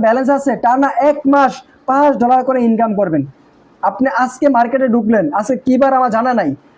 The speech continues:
আজকে মার্কেটে ঢুকলেন, তার maybe আজকে রবিবার, আজকে পাঁচ ডলার, পাঁচ ডলার প্রফিট টার্গেট নিছেন, পাঁচ ডলার যখন ইনকাম হয়ে যাবে তখন মার্কেট থেকে বের হয়ে যেতে হবে। এটা হান্ড্রেড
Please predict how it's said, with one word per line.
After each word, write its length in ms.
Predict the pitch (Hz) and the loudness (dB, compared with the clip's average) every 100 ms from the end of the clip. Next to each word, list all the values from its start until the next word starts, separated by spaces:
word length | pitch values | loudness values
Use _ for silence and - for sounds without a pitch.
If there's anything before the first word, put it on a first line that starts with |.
| - 214 | -8 -6
আজকে 160 | 254 247 | -2 0
মার্কেটে 300 | 226 240 254 240 | 0 0 0 0
ঢুকলেন, 340 | 247 277 294 - - _ | 0 2 2 0 -8 _
তার 120 | 240 247 | -2 0
maybe 160 | 254 269 | 2 0
আজকে 120 | 269 | 0
রবিবার, 380 | 247 247 247 185 277 - - _ - | 0 0 0 0 -2 -14 -20 _ -8
আজকে 160 | 208 233 277 | -4 -2 0
পাঁচ 160 | 285 277 | 0 2
ডলার, 180 | 262 269 208 220 - | 0 0 -2 -6 -2
পাঁচ 160 | 254 269 233 | -2 0 0
ডলার 140 | 254 | -2
প্রফিট 200 | 262 254 233 | 0 -2 -2
টার্গেট 260 | 247 254 240 | -4 -2 -2
নিছেন, 220 | 208 190 139 - _ _ _ _ | 0 -2 -4 -12 _ _ _ _
পাঁচ 260 | - 269 311 240 | 0 2 2 2
ডলার 160 | - 285 294 | 0 2 2
যখন 160 | 294 285 254 | 2 2 0
ইনকাম 260 | 240 285 247 | 2 0 2
হয়ে 120 | 247 269 | 0 0
যাবে 200 | 254 208 - _ 240 | 0 -2 -6 _ -4
তখন 160 | 240 233 | -2 0
মার্কেট 200 | 220 214 | 0 -2
থেকে 120 | 208 208 | -2 0
বের 100 | 202 | 0
হয়ে 100 | 196 190 | 0 -2
যেতে 140 | 175 | -2
হবে। 160 | 156 139 139 _ _ _ _ - | -4 -4 -10 _ _ _ _ 0
এটা 360 | 247 269 320 294 320 - - _ - | 2 4 4 6 4 2 -10 _ -2
হান্ড্রেড 460 | 226 277 285 311 | 0 2 4 4